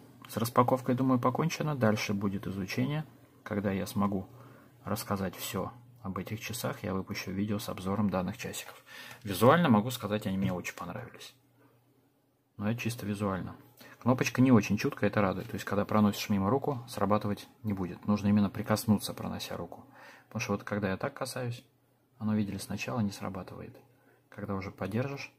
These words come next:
тогда срабатывает. На мой взгляд, прикольно. Экран вообще как бы цветной. Но, по-моему, вместе с watchface меняется и стилистика всего меню. Это, по-моему, темы вообще.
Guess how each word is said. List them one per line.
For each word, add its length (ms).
тогда 260
срабатывает. 580
На 60
мой 100
взгляд, 320
прикольно. 420
Экран 320
вообще 280
как 200
бы 100
цветной. 500
Но, 100
по-моему, 340
вместе 340
с 120
watchface 460
меняется 480
и 20
стилистика 560
всего 260
меню. 340
Это, 120
по-моему, 360
темы 320
вообще. 400